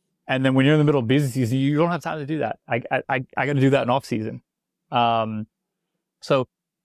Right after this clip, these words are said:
did I need to work as hard? No. Did I wor-, need to work incredibly hard? Yes. Um, I think one thing I learned is, one of the biggest takeaways I learned is that,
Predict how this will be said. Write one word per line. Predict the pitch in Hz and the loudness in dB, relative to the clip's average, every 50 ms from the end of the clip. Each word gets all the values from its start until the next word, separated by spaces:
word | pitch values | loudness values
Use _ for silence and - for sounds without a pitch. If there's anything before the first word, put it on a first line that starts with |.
| _ - | _ -2
did | - 160 175 | 0 0 2
I | 175 | 2
need | 160 156 165 156 | 0 0 -2 0
to | - 151 | 0 0
work | 135 143 135 123 - - | 2 2 0 -2 -2 -4
as | - 131 127 127 131 - | -2 0 0 0 -2 -2
hard? | - 143 135 135 131 120 123 | 0 0 2 2 2 0 2
No. | 123 123 123 127 135 127 | 2 4 4 4 2 2
Did | 110 139 131 | 2 2 0
I | 127 127 | 0 0
wor-, | 120 123 127 | 0 0 0
need | 120 123 120 | 0 0 0
to | 127 117 | 0 0
work | 123 120 117 - | -2 -2 -2 -4
incredibly | 120 - 117 117 113 123 117 | -6 -4 -4 -4 -4 -2 -2
hard? | 135 139 135 120 110 | 0 0 0 0 -2
Yes. | 110 113 123 - - - - _ _ _ _ _ _ _ _ _ - | -2 -2 -4 -6 -8 -14 -20 _ _ _ _ _ _ _ _ _ -10
Um, | - 120 117 113 110 110 110 110 107 107 107 107 107 110 - _ _ _ _ _ _ _ - | -4 -2 -2 0 0 0 0 0 0 0 -2 -4 -6 -10 -12 _ _ _ _ _ _ _ -8
I | - 117 110 | -6 -4 -2
think | - 123 120 107 - - _ _ _ _ _ _ _ _ _ _ _ _ - | -2 -2 -2 -2 -6 -12 _ _ _ _ _ _ _ _ _ _ _ _ -2
one | 135 123 123 139 139 135 | 0 2 2 2 2 0
thing | 120 - 139 135 131 | 0 0 2 2 2
I | 127 120 | 2 2
learned | 120 117 117 120 123 127 127 127 127 120 - - - | 2 2 2 2 2 0 0 0 0 -2 -4 -8 -8
is, | 135 120 113 113 113 110 | -6 -4 -2 -2 -2 -4
one | - 120 139 143 | -2 0 0 2
of | 135 | 2
the | 120 | 2
biggest | 110 143 147 139 131 - - - | 2 0 0 0 -2 -4 -6 -6
takeaways | - 139 131 113 - 131 127 120 120 120 110 120 | -4 -2 -2 0 0 0 0 0 0 -2 -2 -2
I | 117 117 117 | -2 -2 -2
learned | 113 113 117 117 117 110 110 107 104 - | -2 -2 -2 -2 -2 -4 -4 -6 -6 -6
is | - 131 110 104 104 | -6 -8 -8 -8 -6
that, | 113 117 113 110 110 107 - | -4 -2 0 0 0 0 -2